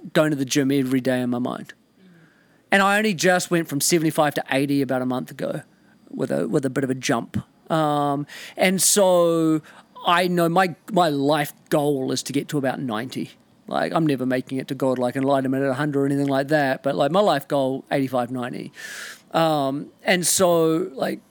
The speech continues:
that's what we've gotta be able to get people to comprehend. I'm on a continuum.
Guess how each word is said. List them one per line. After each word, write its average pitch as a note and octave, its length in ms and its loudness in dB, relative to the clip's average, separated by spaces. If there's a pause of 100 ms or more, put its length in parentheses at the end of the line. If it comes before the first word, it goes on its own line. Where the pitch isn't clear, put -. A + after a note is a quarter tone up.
(160)
that's - 380 2
what F3+ 520 0
we've F3 340 0
gotta D#3 200 4
be D3+ 220 2
able D3 300 0
to C#3+ 400 -2 (520)
get - 360 0
people D#3 360 -2
to C3+ 100 -2
comprehend. C#3+ 840 -6 (760)
I'm C3 160 0
on G3 240 4
a G3 80 2
continuum. D3+ 800 0